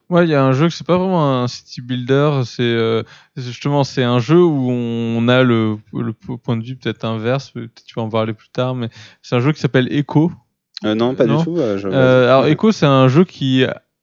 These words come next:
Speaker 1: a priori, ressemble à Minecraft, c'est-à-dire qu'on commence, euh, la, sur une planète vierge, et puis on peut, euh, creuser, on peut, euh, euh, couper des choses, et cetera.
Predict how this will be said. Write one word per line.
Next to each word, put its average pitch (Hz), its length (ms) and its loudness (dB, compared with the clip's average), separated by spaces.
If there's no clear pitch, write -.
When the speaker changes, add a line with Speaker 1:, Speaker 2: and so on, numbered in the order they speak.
Speaker 1:
a 143 80 4
priori, 165 380 2
ressemble 156 360 2
à 135 60 2
Minecraft, 131 720 -2
c'est-à-dire 120 460 -4
qu'on 113 720 -2
commence, 120 400 -2
euh, 110 140 0
la, 117 100 -4
sur - 180 -6
une 110 80 -4
planète 113 340 -2
vierge, 120 480 -2
et 110 80 -8
puis - 200 -4
on 131 140 2
peut, 135 420 0
euh, 110 60 -2
creuser, 139 680 0
on 135 160 -2
peut, 120 160 -8
euh, 117 420 0
euh, 104 400 -4
couper - 340 -6
des 113 120 -2
choses, 131 340 -2
et 117 80 -4
cetera. - 380 -10